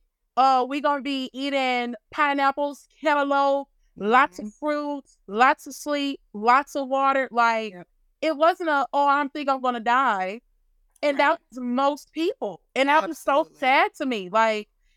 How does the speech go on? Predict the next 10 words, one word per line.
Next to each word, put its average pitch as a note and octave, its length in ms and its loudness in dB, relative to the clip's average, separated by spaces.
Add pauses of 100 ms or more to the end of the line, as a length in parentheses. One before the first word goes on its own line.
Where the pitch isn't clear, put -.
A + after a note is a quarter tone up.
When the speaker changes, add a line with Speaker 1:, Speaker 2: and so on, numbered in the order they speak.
(120)
Speaker 1:
y'all, C#4 480 2 (880)
this C#4+ 220 -2
is D4+ 100 -20
the E4 100 2
whole D#4+ 200 -2
po-, - 200 -12
the C4+ 160 2
whole E4+ 180 0
po-, - 200 -10
they're C4 200 0